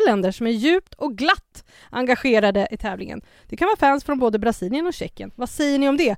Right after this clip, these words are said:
Och hur ka-, kan intresset ha blivit så stort? Och är den svenska uttagningen den maffigaste och mest ambitiösa i Europa? Har vi gått bananas i Sverige och varför? Allt gott till er som gör ett helt makalöst bra jobb. Tack! Och det här är bästa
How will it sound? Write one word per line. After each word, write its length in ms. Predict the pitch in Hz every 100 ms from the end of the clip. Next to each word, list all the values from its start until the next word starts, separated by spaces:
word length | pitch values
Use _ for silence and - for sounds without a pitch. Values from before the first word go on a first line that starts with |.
| -
Och 220 | - 226
hur 140 | 247
ka-, 380 | - 214 233 247 - - - -
kan 240 | - 240 240
intresset 520 | 254 240 254 240 220
ha 80 | 214
blivit 280 | 214 208 208
så 120 | -
stort? 460 | - - 196 - - - - - - - 226
Och 260 | 220 214 -
är 240 | - 269 302
den 160 | 320
svenska 360 | 285 294 226 226
uttagningen 460 | 208 208 202 196 196
den 200 | 196 208
maffigaste 480 | 208 - 196 -
och 120 | 196 190
mest 220 | 185 -
ambitiösa 460 | 190 185 185 - 202
i 80 |
Europa? 340 | 190 185 - 185
Har 160 | 240 247
vi 100 | 247
gått 220 | 220 - -
bananas 840 | 214 214 294 339 330 247 254 - -
i 80 | 262
Sverige 520 | - 254 226 220 220 -
och 140 | 226
varför? 600 | 240 240 233 226 226 208 - - - -
Allt 280 | 320 392 -
gott 240 | 254 247
till 160 | 269 240
er 160 | 208
som 200 | 196 233
gör 100 | 214
ett 80 | 202
helt 220 | - 202
makalöst 880 | 220 233 285 302 220 - 208 190 -
bra 180 | 202 170
jobb. 240 | - - -
Tack! 320 | 247 - - _
Och 180 | 220
det 60 | 220
här 120 | 214
är 40 | 202
bästa 280 | 185 196